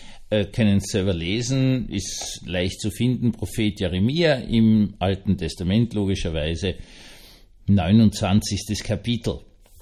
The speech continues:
Und das ist ein Brief, den der Prophet Jeremia an die Verschleppten schreibt. Also,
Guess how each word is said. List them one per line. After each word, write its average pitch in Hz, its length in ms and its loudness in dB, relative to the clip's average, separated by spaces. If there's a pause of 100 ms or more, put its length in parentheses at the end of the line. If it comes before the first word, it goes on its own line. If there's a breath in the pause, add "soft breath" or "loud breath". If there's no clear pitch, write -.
Und 113 200 0 (220)
das 135 200 0 (140)
ist - 300 -6
ein 107 200 4
Brief, 170 560 -2 (1120)
den 101 240 6
der 98 160 2
Prophet 95 460 -2
Jeremia 104 640 2
an 113 180 4
die 107 80 0
Verschleppten 104 1040 0
schreibt. - 560 -6
Also, 85 260 -4